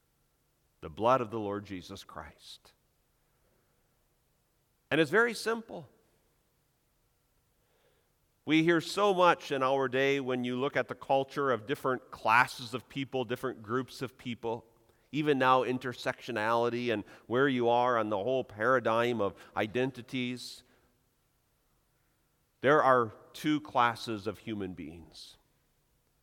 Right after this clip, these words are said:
spiritually speaking. There are those without hope,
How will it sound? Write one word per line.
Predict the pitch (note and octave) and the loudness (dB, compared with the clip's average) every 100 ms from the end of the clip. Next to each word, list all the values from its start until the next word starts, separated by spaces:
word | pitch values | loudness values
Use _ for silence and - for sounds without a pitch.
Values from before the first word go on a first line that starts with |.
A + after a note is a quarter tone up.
| _ _ _ _ _ _ _ _ _ | _ _ _ _ _ _ _ _ _
spiritually | - C#3 C3+ B2 A2 G#2+ G2 | -8 -2 0 0 -4 -8 -10
speaking. | - F2+ E2 D2 C#2+ - _ _ _ _ _ _ _ _ _ _ _ _ _ _ _ _ _ _ _ _ _ _ _ _ _ _ - | -10 -14 -12 -14 -18 -20 _ _ _ _ _ _ _ _ _ _ _ _ _ _ _ _ _ _ _ _ _ _ _ _ _ _ -2
There | A#2 | 2
are | B2 A#2 | 2 2
those | A#2+ A#2+ A#2 G#2 - - | 2 2 -2 -8 -16 -12
without | F2 C#3 E3 D#3+ E3 | 0 4 6 6 4
hope, | D3 D#3 E3+ - | 0 -2 -2 -6